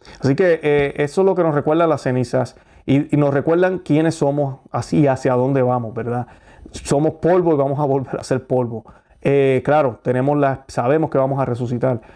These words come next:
pero tenemos que tener en cuenta que no importa si eres pobre, rico, bonito, feo, si naciste hoy, ayer, eh, si llevas, tienes más experiencia, menos estudio, eh, y, inclusive si has sido más, más, eh, bueno, menos bueno, si,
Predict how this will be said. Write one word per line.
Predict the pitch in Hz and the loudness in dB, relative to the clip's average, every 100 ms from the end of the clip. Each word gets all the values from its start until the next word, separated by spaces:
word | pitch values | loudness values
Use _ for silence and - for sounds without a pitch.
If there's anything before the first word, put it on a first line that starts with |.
| - - | -20 -2
pero | 131 139 | 0 2
tenemos | 135 139 147 | 2 0 0
que | 165 | 0
tener | 165 165 | 2 0
en | 156 | 2
cuenta | 170 165 143 | 0 0 0
que | 131 | 2
no | 131 | 0
importa | 131 147 151 - 120 117 _ _ | 2 0 0 -2 -6 -6 _ _
si | - | -4
eres | 123 123 | -2 -2
pobre, | - 147 160 131 | 0 2 2 2
rico, | 123 156 160 131 120 | 2 0 2 -2 0
bonito, | 113 147 160 117 | 0 0 0 -4
feo, | - 143 151 127 127 _ - | -2 0 0 0 -4 _ -14
si | - 131 | -4 -4
naciste | 113 104 - - 135 | -2 -4 -4 0 0
hoy, | 123 151 170 143 | 2 2 2 0
ayer, | 117 131 156 170 - _ - | 0 2 2 0 -8 _ -4
eh, | 127 127 120 | 0 0 0
si | 135 123 | 0 2
llevas, | 135 139 143 135 131 139 | 2 2 0 0 -2 -4
tienes | - 143 | -2 0
más | 147 135 | 0 -2
experiencia, | 131 - 127 156 165 135 | -2 0 2 2 0 0
menos | 127 151 135 | 2 2 0
estudio, | 120 151 175 151 131 127 - - - - - | 0 2 4 4 2 -2 -10 -20 -20 -10 0
eh, | 135 131 143 | 2 2 2
y, | 180 147 | 0 0
inclusive | 139 143 127 190 185 | 0 0 2 2 2
si | 131 | 0
has | - | 2
sido | 160 160 143 | 4 4 2
más, | 139 151 127 | 0 -2 -4
más, | 131 139 143 - - | -2 -2 -2 -6 -2
eh, | 135 131 127 123 113 | 0 2 0 -2 -4
bueno, | 110 127 143 170 147 | -4 0 2 2 2
menos | 139 151 131 | 0 0 0
bueno, | 147 165 165 135 | 0 2 2 -2
si, | - 127 | -2 -6